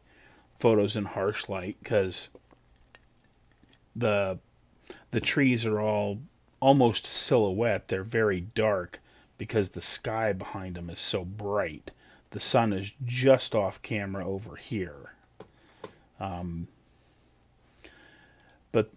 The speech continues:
you know, the thing that actually prompted this, what I forgot to say in my opening, was, you know, the thought that prompted me to do this was I was thinking to myself, looking at the bright sky as I was driving down the road, going, "Gosh, do I even want to go out and try and shoot in this?"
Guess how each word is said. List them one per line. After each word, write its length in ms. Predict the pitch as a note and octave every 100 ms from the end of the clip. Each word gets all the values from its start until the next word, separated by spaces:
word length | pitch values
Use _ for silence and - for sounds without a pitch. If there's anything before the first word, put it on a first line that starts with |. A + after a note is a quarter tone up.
| -
you 80 | B2+
know, 120 | A2
the 160 | A2 G#2+
thing 240 | - A3+
that 120 | G3+
actually 340 | D3 D3 - A2
prompted 400 | - D#3 D#3+ A2
this, 200 | G#2 -
what 100 | A2
I 40 |
forgot 380 | G#2 - A#2 A2
to 80 | A#2
say 280 | - A#2 A#2+
in 120 | A2
my 180 | G2 F2+
opening, 560 | A2 A#2 C3 C#3 C#3+ - -
was, 280 | A2+ G#2+ G2
you 60 | A2+
know, 140 | G#2+
the 140 | G#2+ G2+
thought 640 | - G#3 G#3+ A2+ - - - _ -
that 380 | A#2+ A2 G#2 - _ _ - - -
prompted 460 | - E3+ F3 C3
me 160 | B2 A#2+
to 100 | A2
do 300 | G#2 F3+ G#3
this 640 | C3+ F2+ D#2+ - - - _ _ _ - - - _ -
was 720 | G#2+ G#2 G#2 G2+ G2 - - _ _ _ _ _ _ - _ - - - -
I 80 | B2
was 200 | A2+ -
thinking 360 | D3 B2+ C3+
to 80 | B2+
myself, 480 | A#2+ A2 - A#2+ A#2
looking 300 | B2+ A2+ A#2+
at 100 | A2
the 80 | A2+
bright 320 | B2+ B2 A#2+
sky 420 | - - A2+ A2+
as 160 | A2+ A#2
I 60 |
was 160 | G#2+ G#2
driving 340 | A#2 A2 A2+
down 160 | G#2+ A2
the 80 | A2
road, 160 | A2
going, 220 | G#2+ G#2+ G2+
"Gosh, 320 | A#2 A#2 -
do 100 | G2+
I 80 | F2+
even 360 | E2 A#2+ A2+
want 160 | A2 G#2+
to 40 |
go 200 | G#2 F#2+
out 260 | G2+ A2 A2
and 160 | A2
try 360 | - - A#2 A#2
and 180 | G2 G2
shoot 360 | - - B2
in 220 | F#2+ E2 B1+
this?" 540 | D#2+ C2 - - -